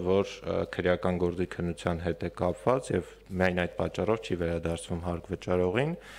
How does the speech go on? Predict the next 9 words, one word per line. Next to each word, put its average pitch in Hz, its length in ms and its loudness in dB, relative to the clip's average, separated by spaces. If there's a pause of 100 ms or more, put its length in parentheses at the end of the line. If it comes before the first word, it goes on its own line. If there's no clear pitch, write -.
(240)
մենք 135 200 2
չունենք 92 300 4
պարտք - 300 -6
հարկ 87 200 -4
վճարողներին, 85 720 -4
այսինքն 98 500 -2
հիմա 95 300 2
ստաբիլ, 107 560 2
ը, - 760 -2